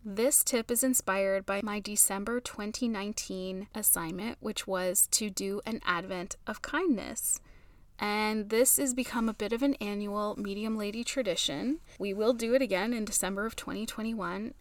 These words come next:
and I try to launch weekly ideas of ways of being kind. Kind to yourself, kind to your partner, kind to your family and friends,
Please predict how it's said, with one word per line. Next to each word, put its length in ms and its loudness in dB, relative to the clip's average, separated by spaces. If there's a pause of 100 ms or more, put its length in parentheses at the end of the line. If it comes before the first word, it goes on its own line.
and 440 2
I 340 2
try 300 0
to 280 0
launch 600 0 (320)
weekly 520 -2
ideas 760 2
of 180 -2
ways 320 2
of 140 -4
being 260 -4
kind. 540 -6 (420)
Kind 300 2
to 120 -2
yourself, 760 4 (340)
kind 380 -4
to 320 -4 (100)
your 200 -2
partner, 680 -2 (260)
kind 360 -4
to 100 -4
your 180 -4
family 560 -2
and 140 -4
friends, 560 -2